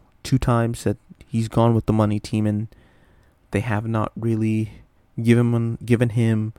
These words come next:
um, a package in which to work with. So that's unfortunate for Connor Daly. Outside of that, looking at some of the regulars, there were some great runs to the field, and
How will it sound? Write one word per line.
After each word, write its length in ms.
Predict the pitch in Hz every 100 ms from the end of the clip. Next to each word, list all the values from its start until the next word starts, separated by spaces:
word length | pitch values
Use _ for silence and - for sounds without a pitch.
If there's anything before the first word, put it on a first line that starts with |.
| _ _ _ _ _ _ _ _ -
um, 300 | 65 50 - -
a 80 |
package 500 | - - 117 - 110
in 100 | 110
which 240 | 110 107 -
to 80 | -
work 280 | 107 113
with. 300 | 135 139 - - _
So 420 | - 95 92 123
that's 220 | - -
unfortunate 600 | - 113 113 110 - 101
for 120 | - -
Connor 300 | 104 107 107
Daly. 320 | 110 120 123 _ _ _ _ _ - - _ _ _ _ _ _ _ _ _ _ _ _ _ _ 160
Outside 380 | 151 - 175
of 80 | 160
that, 220 | 147 147
looking 280 | - 131 123
at 120 | -
some 120 | - 135
of 60 |
the 80 | 120
regulars, 640 | 123 127 127 127 123 - - _ - _ _ _ _ _ _ _ _ _ _ -
there 100 | 143
were 60 | 147
some 200 | - 139
great 320 | 113 147 -
runs 240 | 147 139
to 60 | -
the 100 | 123
field, 440 | - 120 120 120
and 280 | 113 110 113